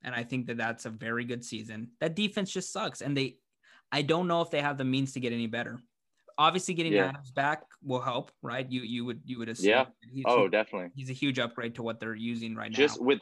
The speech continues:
Speaker 2: with pressure, with pressure, he, he had a, he was a big factor in that early in the season, right?
Speaker 1: They might just
Speaker 2: He's,
Speaker 1: wanna
Speaker 2: he's
Speaker 1: use
Speaker 2: a
Speaker 1: him as an edge rusher.
Speaker 2: Exactly.
Speaker 1: Honestly,
Speaker 2: Kinda like
Speaker 1: they
Speaker 2: the,
Speaker 1: might not
Speaker 2: uh,
Speaker 1: even wanna
Speaker 2: kinda like,
Speaker 1: put him in coverage at all.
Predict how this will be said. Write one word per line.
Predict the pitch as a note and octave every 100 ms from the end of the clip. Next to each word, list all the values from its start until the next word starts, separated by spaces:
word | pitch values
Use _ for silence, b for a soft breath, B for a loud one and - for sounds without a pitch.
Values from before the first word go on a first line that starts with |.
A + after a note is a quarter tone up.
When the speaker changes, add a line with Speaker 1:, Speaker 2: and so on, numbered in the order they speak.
| -
Speaker 2:
with | A#2+ D3 A2+
pressure, | - C3+ D#3 - C3+ A#2+ G2+ F#2 -
with | A2 -
pressure, | C3 C3 - A2+ F#2+ -
he, | B2 C3 B2+ -
he | B2+
had | C3 A2
a, | F#2+
he | A#2+
was | A#2+ G#2+
a |
big | F2+ G2+ -
factor | G2+ G2+ G2+ F#2
in | F2+
that | F2+ F2 -
early | G2 G2+ G2
in | F2+
the |
season, | - A#2+ G2 - _ _ -
right? | G2 B2
Speaker 1:
They | F#3
might | A3
just | A#3
Speaker 2:
He's, | B3+
Speaker 1:
wanna | G#3+ F#3
Speaker 2:
he's | F3+
Speaker 1:
use | F3+
Speaker 2:
a |
Speaker 1:
him | D#3
as | D3
an | C3
edge | B2+ C#3 C3+
rusher. | B2 - G#2 - - _ _ -
Speaker 2:
Exactly. | G3 D4 E4
Speaker 1:
Honestly, | F#3 - E3
Speaker 2:
Kinda | F3
like | C#3+
Speaker 1:
they |
Speaker 2:
the, | D3+
Speaker 1:
might | D#3+
not | F3+ E3+
Speaker 2:
uh, |
Speaker 1:
even | E3
wanna | D#3 D#3
Speaker 2:
kinda | F#3+
like, | F#3+
Speaker 1:
put | D3
him | C3+
in |
coverage | C3 A#2+ B2
at | A#2+
all. | G#2+ -